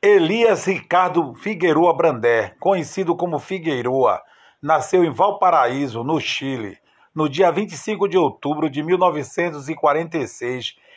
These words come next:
em uma família de classe média. Na infância, teve problemas de saúde. Uma difteria causou-lhe problemas no coração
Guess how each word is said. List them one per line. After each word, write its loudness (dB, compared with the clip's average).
em 2
uma 4
família 0
de -4
classe 0
média. -4
Na 2
infância, -2
teve 4
problemas 2
de -4
saúde. -2
Uma 0
difteria 0
causou-lhe 0
problemas 0
no -6
coração 0